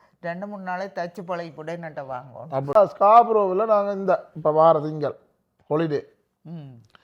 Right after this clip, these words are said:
Speaker 2: ஹாலிடே அண்டு எங்களுக்கு ஒரு தையல் கிளாஸ் ஒன்று செய்ய போறோம். மார்க்கம் அண்ட் மெக்கானிக்கல்ல ஒரு லொகேஷன்ல நாங்க செய்யற பிளான் இருக்கு. ஏன்னா சரியான,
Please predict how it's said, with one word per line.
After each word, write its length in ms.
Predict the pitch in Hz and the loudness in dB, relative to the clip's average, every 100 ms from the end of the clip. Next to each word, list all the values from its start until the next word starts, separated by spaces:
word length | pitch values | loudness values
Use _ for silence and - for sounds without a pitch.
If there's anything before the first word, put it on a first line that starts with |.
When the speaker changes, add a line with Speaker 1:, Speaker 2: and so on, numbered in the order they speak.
| _ _ - | _ _ 2
Speaker 2:
ஹாலிடே 420 | 156 180 175 160 | 4 6 6 4
அண்டு 340 | 147 160 196 | 2 2 2
எங்களுக்கு 520 | 175 160 156 175 165 | 4 2 2 2 2
ஒரு 240 | 143 139 131 | 2 0 -2
தையல் 380 | 131 156 175 156 | -2 -2 -2 -4
கிளாஸ் 340 | - 156 160 | 2 4 4
ஒன்று 180 | 147 143 | 2 -6
செய்ய 240 | 135 135 127 | -6 -4 -6
போறோம். 340 | 123 131 196 - _ _ - | -4 -4 -6 -10 _ _ -4
மார்க்கம் 460 | 143 160 156 156 | 2 4 2 -4
அண்ட் 180 | 156 170 | -4 -4
மெக்கானிக்கல்ல 920 | 151 151 151 147 143 131 156 151 123 107 _ _ _ _ _ _ - | -6 -6 -10 -6 -4 0 2 2 0 -6 _ _ _ _ _ _ -6
ஒரு 180 | 127 | -4
லொகேஷன்ல 600 | 139 139 143 135 127 135 | -4 -6 -4 -4 -4 -2
நாங்க 340 | 156 143 131 135 | -2 -2 -4 -4
செய்யற 120 | 135 127 | -4 0
பிளான் 180 | 135 123 | 0 0
இருக்கு. 280 | 131 147 | -4 -4
ஏன்னா 160 | 143 151 | -2 -2
சரியான, 460 | 143 139 147 156 | -2 -4 -2 -2